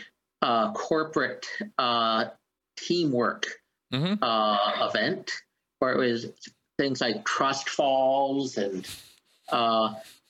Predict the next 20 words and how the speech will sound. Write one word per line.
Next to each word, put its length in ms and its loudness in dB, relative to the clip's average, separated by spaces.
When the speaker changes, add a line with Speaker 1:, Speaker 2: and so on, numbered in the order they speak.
Speaker 1:
uh, 160 -2
apparently 500 -2
you're 200 2
all 160 0
paddling 440 -2
a 60 0
boat 260 0
together 840 2
and 360 0
things 280 0
that 160 0
have 420 0
little 320 2
to 160 -4
do 320 2
with 420 0
the 180 0
ability 840 0
to 580 0
coordinate 1200 0